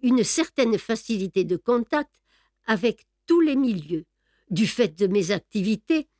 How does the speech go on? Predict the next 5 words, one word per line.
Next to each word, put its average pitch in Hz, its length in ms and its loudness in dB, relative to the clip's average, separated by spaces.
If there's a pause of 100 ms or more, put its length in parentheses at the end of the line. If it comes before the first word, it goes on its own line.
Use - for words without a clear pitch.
(280)
je 262 160 2
côtoyais 277 560 2
souvent 226 540 0
les 339 200 2
Occidentaux. 220 920 -2